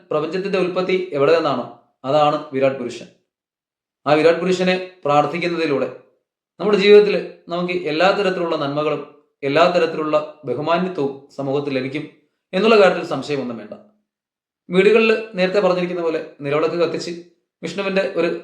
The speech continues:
ഫോട്ടോ വെച്ച്, കാരണം പൊതുവെ വിഷ്ണു ഭഗവാന് വേണ്ടി നടത്തപ്പെടുന്ന മന്ത്രമായതുകൊണ്ടാണ് വിഷ്ണുവിന്റെ ഫോട്ടോ വെച്ച് ആരാധിക്കണം എന്ന് പറയപ്പെടുന്നത്. ഫോട്ടോ വെച്ച് ഭക്തിയോടും ശുദ്ധിയോടും കൂടി തന്നെ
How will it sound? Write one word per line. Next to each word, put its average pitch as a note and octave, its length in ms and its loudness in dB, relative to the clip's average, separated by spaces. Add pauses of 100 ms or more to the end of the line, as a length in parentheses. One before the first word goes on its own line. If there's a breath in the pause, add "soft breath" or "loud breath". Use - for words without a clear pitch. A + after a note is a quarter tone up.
ഫോട്ടോ D#3 260 4
വെച്ച്, - 240 -2 (680)
കാരണം - 260 0 (440)
പൊതുവെ F3 560 4
വിഷ്ണു D#3+ 220 -8
ഭഗവാന് F3 300 2
വേണ്ടി E3+ 200 -2
നടത്തപ്പെടുന്ന D#3+ 420 -6
മന്ത്രമായതുകൊണ്ടാണ് D3+ 880 -4 (280)
വിഷ്ണുവിന്റെ G#3 500 0
ഫോട്ടോ D#3+ 360 2
വെച്ച് D#3+ 200 0 (100)
ആരാധിക്കണം C#3+ 520 0
എന്ന് C3+ 140 -6
പറയപ്പെടുന്നത്. A2+ 460 -8 (720)
ഫോട്ടോ F3+ 260 4
വെച്ച് G3+ 440 0
ഭക്തിയോടും G3 360 0
ശുദ്ധിയോടും F3 420 -2
കൂടി D#3+ 240 -2
തന്നെ C#3+ 260 -4